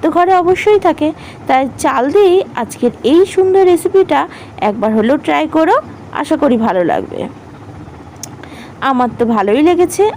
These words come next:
আর তোমাদেরও ভালো লাগবে। আর এত সুন্দর একটা রেসিপি দেখে আমাকে সাথে থেকে আমায় সাপোর্ট করার জন্য তোমাকে অনেক ধন্যবাদ। আবার দেখা হবে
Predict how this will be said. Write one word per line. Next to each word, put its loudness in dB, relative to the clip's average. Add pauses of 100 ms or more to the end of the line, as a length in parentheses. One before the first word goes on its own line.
(100)
আর 0
তোমাদেরও 2
ভালো 2
লাগবে। 0 (380)
আর 0 (200)
এত -4 (140)
সুন্দর 4
একটা -4 (100)
রেসিপি 2 (600)
দেখে 0 (220)
আমাকে 0 (460)
সাথে -4 (100)
থেকে 0 (200)
আমায় 0
সাপোর্ট -2 (100)
করার 0
জন্য 2 (460)
তোমাকে 0 (340)
অনেক 2 (140)
ধন্যবাদ। -2 (480)
আবার 0 (100)
দেখা 2
হবে 2